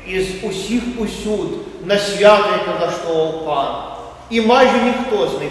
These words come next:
не прийшов. І навіть коли вже покликано було випадкових людей, тих, які опинилися на дорозі гінців, і серед них знайшовся той, який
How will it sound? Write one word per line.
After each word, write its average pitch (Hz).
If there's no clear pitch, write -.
не 147
прийшов. 139
І 202
навіть 214
коли -
вже 208
покликано 196
було 196
випадкових 196
людей, 196
тих, 226
які 202
опинилися 208
на 185
дорозі 202
гінців, 196
і 226
серед 214
них 226
знайшовся 190
той, 214
який 220